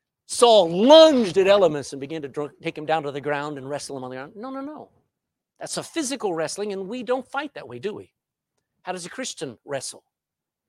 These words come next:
In another realm, in another dimension, in the Spirit. There is,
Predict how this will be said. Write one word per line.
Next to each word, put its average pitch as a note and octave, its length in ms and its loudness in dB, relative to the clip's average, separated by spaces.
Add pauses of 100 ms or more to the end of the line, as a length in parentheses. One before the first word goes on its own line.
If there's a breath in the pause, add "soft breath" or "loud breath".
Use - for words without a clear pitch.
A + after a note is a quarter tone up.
(1200)
In D3+ 120 -10
another D3 300 -4
realm, B2+ 520 -4
in D#3 120 -6
another D3+ 240 -6
dimension, C#3+ 600 -6 (420)
in D#3+ 180 0
the D3 80 -2
Spirit. D3 440 -2 (400 soft breath)
There A#3 240 2
is, F3 400 -6